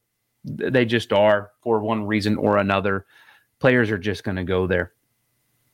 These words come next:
That's just the truth. I do agree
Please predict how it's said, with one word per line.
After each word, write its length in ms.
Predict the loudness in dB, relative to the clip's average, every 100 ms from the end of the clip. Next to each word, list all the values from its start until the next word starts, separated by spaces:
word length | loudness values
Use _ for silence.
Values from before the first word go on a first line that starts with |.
| _ -4
That's 140 | -2
just 240 | -2 -2
the 80 | -4
truth. 340 | -2 0 0 -4 _ _ _ _ _ _ _ _ -20 -16 -16 -18 -14 0
I 120 | 0
do 220 | 4 4
agree 320 | 4 4 2